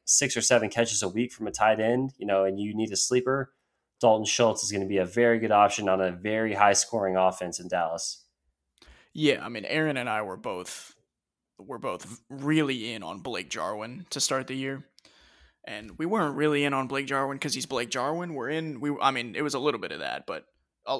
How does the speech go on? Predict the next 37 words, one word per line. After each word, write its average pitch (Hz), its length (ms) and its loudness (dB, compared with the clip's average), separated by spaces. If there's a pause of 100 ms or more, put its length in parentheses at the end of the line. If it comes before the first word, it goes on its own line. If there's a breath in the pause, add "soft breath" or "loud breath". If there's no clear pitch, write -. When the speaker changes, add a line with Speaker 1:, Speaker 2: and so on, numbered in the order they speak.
Speaker 2:
a 139 60 0
lot 175 200 8
of 151 80 4
it 143 40 6
was 135 140 0
also, 123 400 2
you 139 140 -10
know, 117 140 -8
Cowboys 135 600 0
tight 131 240 -6
end, 107 380 -10
because 101 400 -12 (140)
the 101 160 -8
offense 127 320 -6
is - 100 -8
gonna 131 160 -8
be 123 100 -10
very 123 600 -6
<clears throat> - 100 -18
high 127 440 0
octane, 123 640 -6
and, 98 180 -14 (640)
you 127 160 -12
know, 69 200 -10 (600)
there's 123 140 0
a 120 40 -2
lot 120 180 2
of 117 80 -2
targets 131 420 0
to 135 80 -6
be 127 100 -6
spread 131 300 2
around 117 380 -4
with 120 140 -10
the 120 80 -8
departure 113 540 -4
of, 107 240 -12